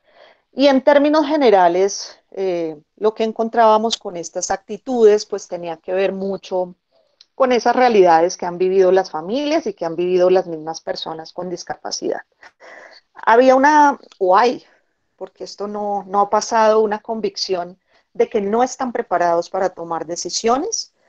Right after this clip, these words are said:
y nosotros, digamos, en el ejercicio con ellos mismos hemos entendido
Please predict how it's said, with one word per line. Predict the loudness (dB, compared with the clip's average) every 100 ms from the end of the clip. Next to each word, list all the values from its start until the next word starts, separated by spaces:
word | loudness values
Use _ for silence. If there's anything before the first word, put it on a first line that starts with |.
| _ _ _ -4
y | 0
nosotros, | 2 2 0 0 2 6 6 6 4 2 -6 -12 _
digamos, | -8 -4 -2 -2
en | 0
el | 0
ejercicio | 0 -4 -10 -10 -10 -6 -4
con | -4 -6
ellos | -6 -8
mismos | -8 -8 -8 -8
hemos | -8 -8
entendido | -8 -8 -8 -6 -2 -2 -4